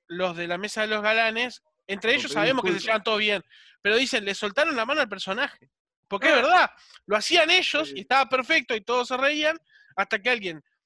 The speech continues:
Speaker 1: los denunció y ahí como co-, onda, vos no lo largués al personaje, porque lo hacían ustedes y estaban contentos con eso. Y eso, ¿sabes qué es? Es el, el miedo. El miedo te lleva a decir,
Speaker 3: Yo, yo
Speaker 1: de
Speaker 3: lo
Speaker 1: repente, este
Speaker 2: Eso es
Speaker 1: personaje no nos
Speaker 2: horrible.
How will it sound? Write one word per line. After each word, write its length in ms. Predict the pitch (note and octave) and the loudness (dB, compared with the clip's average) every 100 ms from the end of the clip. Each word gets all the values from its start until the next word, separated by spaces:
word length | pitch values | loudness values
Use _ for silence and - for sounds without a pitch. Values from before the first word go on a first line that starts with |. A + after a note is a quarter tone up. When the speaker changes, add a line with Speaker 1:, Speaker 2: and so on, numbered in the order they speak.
| _ - | _ -8
Speaker 1:
los 140 | F#3 F#3+ | -4 -2
denunció 600 | G3+ A3 - D4 F#4 D#4 | 0 -2 -2 0 0 -2
y 140 | G3+ | -2
ahí 180 | A3 D#4 | -2 -2
como 340 | C4+ A#3 G#3+ | -4 -4 -6
co-, 160 | G3 G#3+ | -8 -12
onda, 440 | G#3+ A#3 G#3+ F3 C3 | -8 -2 0 -2 -2
vos 180 | A3 G3 | -4 -4
no 160 | F3+ | -4
lo 100 | B3+ | -4
largués 460 | G3+ C#3+ F#3 D#4+ - | -4 -6 -8 -8 -10
al 80 | D#3+ | -14
personaje, 580 | D#3 - D3 D3 - C#3 | -14 -16 -14 -14 -16 -20
porque 280 | C#3 D3+ | -20 -14
lo 100 | D#3 | -12
hacían 240 | D#3+ - C4+ | -8 -6 -6
ustedes 320 | G3 C#4 D#4+ | -4 -4 -4
y 40 | |
estaban 260 | A3+ A#3 G#3 | -4 -6 -8
contentos 400 | E3+ F3 A#3 G3 | -10 -10 -10 -10
con 160 | E3+ E3+ | -12 -12
eso. 360 | D#3 E3 G#3 _ _ _ _ _ - | -12 -12 -14 _ _ _ _ _ -10
Y 220 | G3 F3+ - _ _ _ _ | -8 -8 -12 _ _ _ _
eso, 240 | B3 C#4+ C#4 | -2 -2 -2
¿sabes 220 | C4 B3 | -2 -2
qué 180 | G#3 B3+ | -2 -4
es? 160 | D4 - | -4 -8
Es 180 | A3+ - | -10 -8
el, 100 | G#3 - | -10 -10
el 140 | F#3+ | -8
miedo. 420 | G#3+ D4+ G#3+ C3 _ _ _ | -2 0 0 -4 _ _ _
El 140 | E3 F#3+ | -12 0
miedo 220 | D4+ C4+ | 2 2
te 140 | G3 | 0
lleva 300 | - A3 F#3+ | -2 0 0
a 20 | |
decir, 300 | E3+ - A3 F3 _ - | -2 -4 -6 -6 _ -20
Speaker 3:
Yo, 80 | F#4 | -16
yo 200 | - E4+ | -10 -2
Speaker 1:
de 120 | - | 0
Speaker 3:
lo 120 | D#4 | 2
Speaker 1:
repente, 480 | D#4 B3+ A#3+ A3+ E3 A3 | 4 2 2 0 0 -2
este 60 | |
Speaker 2:
Eso 120 | A3 C4 | -2 -2
es 40 | |
Speaker 1:
personaje 440 | A#3+ A#3+ B3+ C4 | -2 -2 -2 0
no 80 | B3+ | 2
nos 80 | B3+ | 4
Speaker 2:
horrible. 120 | A#3 | 4